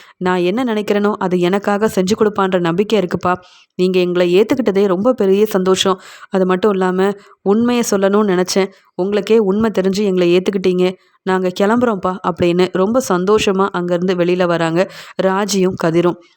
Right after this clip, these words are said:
இதெல்லாம் பார்த்துட்டு இருக்க சக்திவேலுக்கு தாங்க முடியல. "என்ன அண்ணன் இப்படி திடீர்னு மனசு மாறி கதிரை மருமகன்னு சொல்றாரு, என்னுடைய பொண்ணு மாதிரி வேற யாரும் கிடையாதுன்னு நகையெல்லாம் திருப்பி கொடுக்குறாரு,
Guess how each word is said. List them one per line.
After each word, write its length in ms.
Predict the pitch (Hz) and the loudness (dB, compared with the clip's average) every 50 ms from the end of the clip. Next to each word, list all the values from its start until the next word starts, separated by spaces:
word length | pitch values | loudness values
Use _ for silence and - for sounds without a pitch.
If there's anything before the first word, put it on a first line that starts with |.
| _ _ | _ _
இதெல்லாம் 440 | - 156 165 156 151 160 196 233 220 | -6 -4 -4 -2 0 0 -2 -2 0
பார்த்துட்டு 320 | - 226 226 220 226 220 - | 0 -2 0 -2 -2 0 0
இருக்க 200 | 220 214 226 214 - - | 0 0 0 -2 -2 -2
சக்திவேலுக்கு 640 | 190 185 - - 226 226 220 208 202 190 208 202 196 | -4 -2 -2 -2 0 0 0 0 0 0 -2 -2 -2
தாங்க 420 | 196 - 190 185 196 214 226 226 | -2 -2 0 0 0 2 0 0
முடியல. 360 | 214 202 196 196 202 196 196 196 196 - - - - - _ | 0 0 2 2 2 2 2 0 -2 -4 -12 -20 -20 -20 _
"என்ன 480 | - 180 180 196 226 233 233 233 226 - | 0 0 2 2 2 0 -2 -2 -2 -4
அண்ணன் 360 | - 165 165 175 196 214 233 214 | -4 -2 -2 0 0 0 0 0
இப்படி 240 | 202 - 190 190 | 0 0 0 0
திடீர்னு 460 | 175 170 175 175 202 202 208 196 202 196 | 0 0 0 0 2 0 2 2 0 0
மனசு 400 | 185 180 180 196 196 - 214 214 | 0 0 0 0 0 0 0 0
மாறி 300 | 208 202 190 185 196 214 220 - - - - _ - | 2 2 2 2 2 0 0 -4 -12 -20 -20 _ -6
கதிரை 360 | - 175 170 175 233 240 240 | -4 -2 0 2 2 2 2
மருமகன்னு 640 | 214 190 175 175 190 202 226 233 233 240 233 233 233 220 | 2 0 0 0 0 0 0 0 0 0 0 0 0 0
சொல்றாரு, 440 | 233 220 208 220 226 220 220 220 226 226 - - - - - - | 0 0 2 4 4 4 4 4 2 2 0 -4 -12 -20 -14 -4
என்னுடைய 440 | - 190 190 196 196 190 190 190 180 | 0 2 2 4 4 2 2 2 0
பொண்ணு 340 | 180 - 190 196 220 240 247 | 0 -2 -4 -4 -4 -4 -4
மாதிரி 320 | 233 220 226 226 233 247 | -4 -4 -4 -2 -2 0
வேற 220 | 214 202 196 190 185 | 0 2 2 2 2
யாரும் 380 | 180 180 180 196 233 247 247 | 2 0 0 0 0 0 0
கிடையாதுன்னு 540 | - 226 214 208 208 208 202 196 208 208 214 196 | 0 0 2 4 4 2 2 2 2 2 2 0
நகையெல்லாம் 560 | 175 165 165 170 202 226 240 247 240 240 240 | 0 0 0 2 2 2 4 4 2 2 2
திருப்பி 260 | 202 226 233 226 - | 2 2 2 2 2
கொடுக்குறாரு, 540 | 233 226 226 226 - 220 220 214 214 214 214 | 2 2 0 2 2 2 2 4 4 4 2